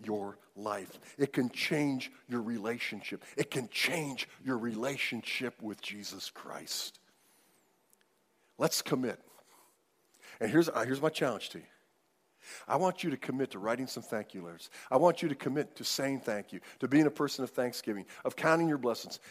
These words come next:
And then I want, let's do it for the rest of the month. And then write me some notes and tell me what your experience has been. Tell me if God didn't fulfill what his word promises,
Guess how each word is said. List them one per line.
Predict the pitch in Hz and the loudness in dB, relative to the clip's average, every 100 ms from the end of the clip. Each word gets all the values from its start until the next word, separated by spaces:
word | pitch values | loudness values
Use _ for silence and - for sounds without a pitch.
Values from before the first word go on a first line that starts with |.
| - | -2
And | 139 | 0
then | 135 - - | 0 -2 0
I | 139 | 2
want, | 165 | 4
let's | 151 - | 2 4
do | 190 | 4
it | |
for | - 117 | 4 -2
the | |
rest | 107 185 220 | -2 -2 0
of | |
the | 202 | 2
month. | 165 107 - - _ - - _ _ _ _ - - - - | 2 0 -6 -20 _ -20 -20 _ _ _ _ -20 -20 -2 2
And | 135 | 4
then | 151 135 - | 4 0 -10
write | 95 170 160 | -2 -2 2
me | 139 135 - _ _ - | 0 0 -6 _ _ -8
some | - 127 | -2 0
notes | 107 90 - - - - _ _ _ _ _ _ _ - | 0 -2 -6 -10 -10 -16 _ _ _ _ _ _ _ -8
and | 110 | -6
tell | - 143 | -2 0
me | 120 104 | 0 -2
what | 104 107 | -6 -6
your | 104 | -8
experience | - - 98 92 - | -8 -10 -10 -10 -12
has | 90 | -14
been. | - 90 - - _ _ _ - - - | -16 -18 -20 -20 _ _ _ -20 -20 -4
Tell | - 180 | 6 6
me | 185 | 8
if | 147 135 107 | 4 2 0
God | 139 143 147 117 | -2 0 -2 -2
didn't | 143 123 | -4 -2
fulfill | - 117 - 120 101 | -2 -2 -2 -2 -2
what | 104 | -4
his | 110 98 | -6 -6
word | 110 117 - | -4 -4 -6
promises, | 117 107 95 - | -8 -8 -8 -12